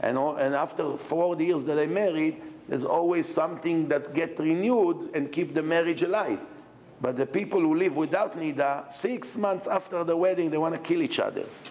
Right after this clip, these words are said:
Not only that they're not attracted to each other anymore, they wanna actually kill each other.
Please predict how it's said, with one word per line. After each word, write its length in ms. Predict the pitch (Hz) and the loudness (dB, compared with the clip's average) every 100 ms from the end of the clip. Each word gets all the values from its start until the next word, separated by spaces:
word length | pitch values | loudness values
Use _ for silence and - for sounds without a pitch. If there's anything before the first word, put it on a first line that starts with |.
| - - - - 127 | -18 -18 -18 -6 0
Not 280 | 156 214 208 | 0 0 2
only 460 | 247 247 220 190 | 2 4 4 4
that 160 | 175 151 | 4 2
they're 140 | 160 | 2
not 200 | 156 160 | 2 2
attracted 540 | 156 156 - - 175 - | 0 0 -2 0 -2 0
to 80 | |
each 180 | 143 120 | 0 0
other 220 | 139 131 | 0 0
anymore, 300 | 127 127 120 | -2 -2 0
they 100 | 120 | 2
wanna 280 | 127 143 147 | 2 2 0
actually 420 | 151 151 147 143 | -2 -2 -2 -2
kill 340 | 139 - 202 175 | -2 0 2 2
each 180 | - 113 | 0 -2
other. 260 | - - | -2 -4